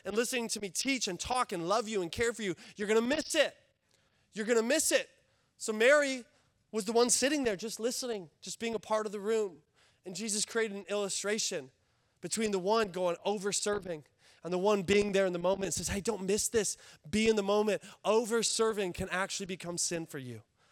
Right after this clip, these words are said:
And that might be hard to hear. It's hard for me to hear. I don't like that. I just, I just wanna keep serving. I wish it was as easy as if I would just serve. And yet God goes, "No, I, I've actually want there to be a prioritization." And here's the reality, church. Your priorities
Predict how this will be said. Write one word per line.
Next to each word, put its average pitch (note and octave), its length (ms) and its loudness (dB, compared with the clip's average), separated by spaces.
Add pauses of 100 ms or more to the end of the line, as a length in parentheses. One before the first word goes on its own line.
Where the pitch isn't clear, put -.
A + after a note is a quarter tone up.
(440)
And F#3 80 -6
that G3+ 140 0
might G#3+ 140 6
be G#3+ 80 2
hard G3+ 240 6
to F#3 40 2
hear. F3+ 300 6
It's A3 140 2
hard F#3+ 260 4
for G#3+ 100 -4
me A#3 120 0
to A#3 80 0
hear. F#3+ 100 2
I D#3 100 4
don't G#3+ 160 2
like C4 280 4
that. C3+ 180 0
I D3+ 80 -2
just, F3+ 200 -2
I G3+ 60 2
just F#3+ 140 -4
wanna G3+ 160 -2
keep G#3+ 200 -6
serving. G#3+ 380 0
I E3 60 4
wish G#3+ 240 4
it - 20 0
was G3+ 140 -2
as F3 180 -4
easy G3+ 380 -2
as F3 100 -2
if D#3+ 120 -8
I E3+ 100 0
would D#3 100 -6
just G3 220 -4
serve. G3 240 -4 (300)
And F#3+ 100 -2
yet G3 100 0
God G3 220 0
goes, F3+ 180 -2
"No, G3+ 100 0
I, F3+ 220 2
I've F3+ 140 2
actually F#3+ 280 0
want F#3 320 4 (520)
there G3+ 160 2
to G3 80 0
be F#3 400 -4 (160)
a F3+ 60 -10
prioritization." F#3 800 0
And F3 80 -2
here's G#3 240 0
the G#3 100 -4
reality, G3 480 2
church. F#3 400 0 (340)
Your A3+ 240 6
priorities G3 1080 2